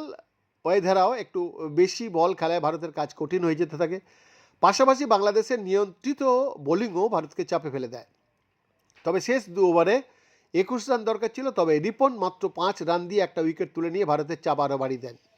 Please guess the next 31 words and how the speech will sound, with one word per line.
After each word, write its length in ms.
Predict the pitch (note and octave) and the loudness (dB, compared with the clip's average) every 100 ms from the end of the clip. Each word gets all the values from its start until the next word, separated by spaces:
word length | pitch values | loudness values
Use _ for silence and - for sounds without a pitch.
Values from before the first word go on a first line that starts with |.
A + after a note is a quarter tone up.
| _ _ _ _ _ | _ _ _ _ _
শেষ 200 | - C4+ C#4 | -2 0 4
ওভারে 200 | C4+ C4+ A3+ | 4 4 2
দরকার 200 | A3 A#3+ | 0 -2
ছিল 120 | C4 B3 G3+ | -2 -4 -2
ষোলো। 180 | G3+ D#4+ - _ _ _ _ - | -2 -4 -10 _ _ _ _ -2
তৃতীয় 320 | B3 C#4+ D4+ C4+ | 0 4 6 6
বলে 240 | A3 B3+ A#3+ F#3 E3+ | 6 6 4 4 2
রাকিবুল 400 | E3+ A#3 A3+ B3 | 0 -4 -6 -4
হাসানকে 340 | F#3 G#3 G3 G3+ | -4 -6 -6 -8
ছয় 240 | - F3+ E3 | -2 -2 -2
মারেন 200 | F#3+ F#3+ - | -4 -8 -10
আশুতোষ 320 | D3 E3+ E3+ - | -10 -6 -6 0
শর্মা। 260 | D#3+ D3+ G3+ - _ _ _ _ | 0 2 -2 -4 _ _ _ _
পরের 260 | G3 A#3 C4+ | 6 6 6
বলে 200 | A3 A#3 C4 | 4 2 0
সোজা 220 | G#3+ G#3+ F#3 F#3+ | -2 -2 -4 -4
ক্যাচ 160 | F#3+ - | -4 -4
তুলেছিলেন 380 | G3+ F3+ G3 F3+ D#3 | -4 -2 -2 -2 -2
লং 100 | D3+ D#3+ | 0 -2
অফে। 140 | F3+ A3 _ _ _ _ | -4 -8 _ _ _ _
জিশানের 460 | D3+ G3+ B3+ B3 C4 - - | -8 2 2 4 0 -4 -6
হাতে 200 | F3+ G3 | -2 2
যাচ্ছিল 300 | F#3 F3+ F3 D#3+ D#3 | 0 -2 -2 0 2
বল, 140 | G#3 A3+ _ | 0 -2 _
অদ্ভুতভাবে 760 | E3+ D#3 E3+ A#3+ A3 D#3 D#3+ F3+ F3+ | -4 -4 -6 -8 -6 -2 0 0 -4
সহজতম 440 | D#3 D#3+ F#3 - F3+ E3+ | -4 -2 -4 -6 -4 -4
ক্যাচ 180 | D#3+ D#3+ - | -4 -6 -4
ফসকান, 420 | D3+ - - E3+ - - - _ - _ _ _ | -6 -2 0 0 -2 -16 -20 _ -20 _ _ _
ফসকান 340 | E3 - G3 F3+ | 2 4 2 2
তিনি, 160 | G3 G#3+ C4+ _ _ _ _ - | 2 0 -4 _ _ _ _ 0
বল 240 | D#3+ D#3 | 4 4